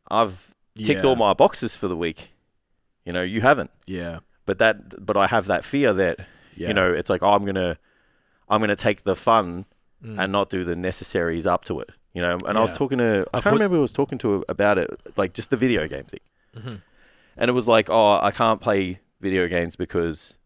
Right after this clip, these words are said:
Speaker 1: I go too far and everything else just turns
Speaker 2: Yeah.
Speaker 1: to the, to shit."
Speaker 2: Yeah.
Speaker 1: For me,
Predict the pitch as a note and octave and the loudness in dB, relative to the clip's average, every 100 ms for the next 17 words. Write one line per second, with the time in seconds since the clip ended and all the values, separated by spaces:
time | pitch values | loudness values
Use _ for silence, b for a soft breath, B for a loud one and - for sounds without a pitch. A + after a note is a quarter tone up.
0 | _ F#2 F#2 F2 F2 G2 F2 D2+ F2 F2 | _ -2 -2 -2 -2 0 2 2 -2 -4
1 | D#2+ E2+ E2+ D2 - - - E2+ D2+ - | -6 -8 -8 -8 -10 -12 -8 -6 -6 -12
2 | - - - - C2 - - - - F#2 | -14 -14 -10 -8 -8 -10 -12 -8 -4 -4
3 | - - C2+ - - _ _ _ _ - | -6 -18 -16 -16 -18 _ _ _ _ -20
4 | - - F2 B2+ G#2+ F2 | -18 -10 -6 -4 -6 -8